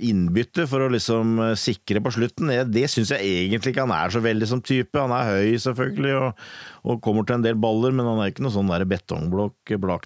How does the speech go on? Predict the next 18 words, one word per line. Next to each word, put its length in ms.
der, 160
så 240
jeg 160
synes 160
jo 160
mer 400
han 160
er 160
en 160
sånn, 320
eh, 720
litt 240
sånn 160
ga-, 480
gammeldags 800
Liverpool-stopper 800
som, 360
eh, 200